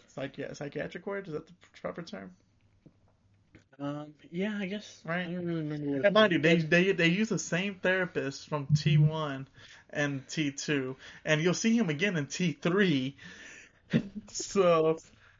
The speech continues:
Speaker 1: he's like a, a, a reprising character that just shows up. But anyways, uh, so John Connor's like, "Hey,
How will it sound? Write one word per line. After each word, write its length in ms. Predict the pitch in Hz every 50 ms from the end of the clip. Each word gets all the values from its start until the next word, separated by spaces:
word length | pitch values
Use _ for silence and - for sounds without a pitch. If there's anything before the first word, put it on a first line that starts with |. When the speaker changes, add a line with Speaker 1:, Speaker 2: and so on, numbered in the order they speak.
| _ _
Speaker 1:
he's 180 | 208 214 220
like 220 | 214 214 202 202 185
a, 180 | 175 165 151 -
a, 560 | - 156 151 151 147 147 123 110 151 151 147
a 40 | 143
reprising 720 | 139 151 147 143 - - - 160 151 151 147 143 143 135 139
character 520 | - - 147 139 131 131 - - 139 131
that 80 | 131 127
just 160 | 131 135 -
shows 300 | - - 143 135 135 127
up. 200 | 131 127 123 113 - -
But 220 | 139 135 127 -
anyways, 680 | 180 180 170 151 135 127 120 120 120 131 - - - - _
uh, 400 | - 139 135 131 127 120 120 135 - - _ - - - - - - - - - - _ _ _ _ _ -
so 160 | - - 151
John 240 | 156 139 185 196 190 180
Connor's 260 | 196 196 190 180 160
like, 100 | 151 143
"Hey, 400 | 139 160 151 139 123 113 -